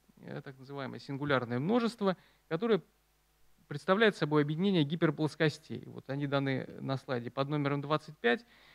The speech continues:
Ну, например, точки, у которых все компоненты равны бесконечности или все компоненты равны единице, принадлежат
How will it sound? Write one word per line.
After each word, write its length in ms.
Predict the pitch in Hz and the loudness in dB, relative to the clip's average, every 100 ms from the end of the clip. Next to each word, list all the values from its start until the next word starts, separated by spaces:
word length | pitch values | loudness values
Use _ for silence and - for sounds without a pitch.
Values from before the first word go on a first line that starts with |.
| _ 220 | _ 2
Ну, 160 | 226 | 2
например, 460 | 185 175 185 214 196 | 2 4 6 8 8
точки, 640 | - 214 214 - 165 - - _ | 6 4 4 2 2 2 -4 _
у 80 | - | -2
которых 600 | 151 147 151 135 - - - _ - | -2 2 2 2 -2 -12 -20 _ -16
все 360 | - 147 127 - - | -4 -4 -4 -10 -12
компоненты 680 | 131 139 135 120 120 110 - - | -8 -6 -4 -6 -10 -16 -16 -10
равны 320 | 131 123 127 | -8 -8 -10
бесконечности 760 | 127 - 180 233 220 160 - | -12 -6 -2 -2 -4 -8 -8
или 100 | 131 | -8
все 180 | 127 151 | -4 -6
компоненты 540 | - 123 131 131 120 120 | -6 -8 -6 -8 -8 -10
равны 200 | 123 131 | -8 -8
единице, 500 | 131 180 220 - - | -4 -2 -2 -2 -6
принадлежат 580 | 135 131 135 139 196 | -2 -2 -2 0 0